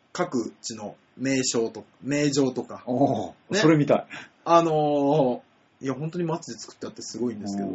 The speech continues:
Speaker 2: ん。
Speaker 1: あとは、あの、いろんな武将の兜とか、
Speaker 2: うん。
Speaker 1: あの、刀とか、
Speaker 2: うん。
Speaker 1: 日本刀とか槍とかがか-、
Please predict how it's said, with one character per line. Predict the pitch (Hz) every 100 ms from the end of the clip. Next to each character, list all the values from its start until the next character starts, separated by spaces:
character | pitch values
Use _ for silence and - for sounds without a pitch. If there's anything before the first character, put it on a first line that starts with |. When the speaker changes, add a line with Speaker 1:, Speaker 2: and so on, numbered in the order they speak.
| 85
Speaker 2:
ん。 |
Speaker 1:
あ | - 202
と | 202
は、 | 233 185
あ | 156
の、 | 135 123 120
い | -
ろ | 180 180
ん |
な | 180 170
武 | 170
将 | 165 160 156
の | 196 151 - _
兜 | - 185 - -
と | 101
か、 | - - _ 98
Speaker 2:
う |
ん。 | 104 101 82 -
Speaker 1:
あ | 139
の、 | 139 123 120 120
刀 | 170 180 160 156
と | 120
か、 | - - _ -
Speaker 2:
う |
ん。 |
Speaker 1:
日 | 139
本 | 165 165
刀 | 165 156
と | 151
か | 123
槍 | 123 139 147
と | 135
か | 110
が | 98
か-、 | - 110 -